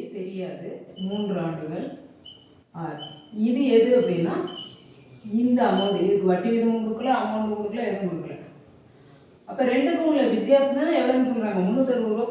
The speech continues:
கூடுதலே கிடைக்கும்னு சொல்றாங்க இல்லையா? அப்ப இது ரெண்டுக்கும் உள்ள வித்தியாசம் எவ்வளவு? முன்னூத்தி அறுபது. ஓகேவா? இப்ப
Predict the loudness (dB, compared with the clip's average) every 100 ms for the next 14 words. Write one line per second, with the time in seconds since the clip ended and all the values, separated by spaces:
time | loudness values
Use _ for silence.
0 | -4 -2 0 0 -2 -4 -8 -10 -8 -6
1 | -6 -4 -4 -4 -6 -12 -10 -10 -4 -2
2 | -2 0 0 0 -2 0 -2 -2 -2 -2
3 | -2 -2 -2 -4 -4 -4 -4 -6 -10 -18
4 | -20 -20 -18 -6 -4 -2 -2 -2 -4 -6
5 | -6 -6 -4 -6 -8 -6 -4 -4 -6 -10
6 | -16 -20 -20 -20 -18 -18 -20 -20 -18 -18
7 | -16 -10 -2 0 0 -2 -6 -8 -16 -20
8 | -20 -20 -12 -4 -2 2 2